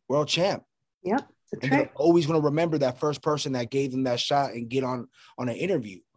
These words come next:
Speaker 2: Exactly.
Speaker 1: You know,
Speaker 2: Exactly.
Speaker 1: because you just never know. You
Speaker 2: Yeah.
Speaker 1: just never know. And plus, me, I'm,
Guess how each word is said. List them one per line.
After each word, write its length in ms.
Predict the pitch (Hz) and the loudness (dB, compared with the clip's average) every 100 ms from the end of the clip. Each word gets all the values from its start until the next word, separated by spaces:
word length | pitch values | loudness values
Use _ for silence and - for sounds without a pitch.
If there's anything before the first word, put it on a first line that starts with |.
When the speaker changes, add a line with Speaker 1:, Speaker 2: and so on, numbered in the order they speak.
| _ | _
Speaker 2:
Exactly. 600 | 202 185 202 220 165 170 _ _ _ | -4 4 4 2 -4 -6 _ _ _
Speaker 1:
You 220 | - 127 127 | -4 0 2
know, 160 | 131 | 2
Speaker 2:
Exactly. 120 | 135 135 | 0 -2
Speaker 1:
because 220 | 147 127 | -2 -2
you 80 | 147 | -2
just 220 | 156 127 | -4 -2
never 280 | 147 135 135 | -2 0 0
know. 440 | 147 185 98 - _ _ _ | 2 0 -2 -10 _ _ _
You 100 | 123 | 2
Speaker 2:
Yeah. 80 | - | 2
Speaker 1:
just 120 | 131 | 2
never 220 | 135 127 | -2 -2
know. 320 | 131 135 151 160 | 0 2 2 2
And 360 | 143 147 131 | 0 0 -2
plus, 380 | 185 226 220 - | 4 4 4 -4
me, 200 | 180 208 | -4 0
I'm, 200 | 165 180 | 4 2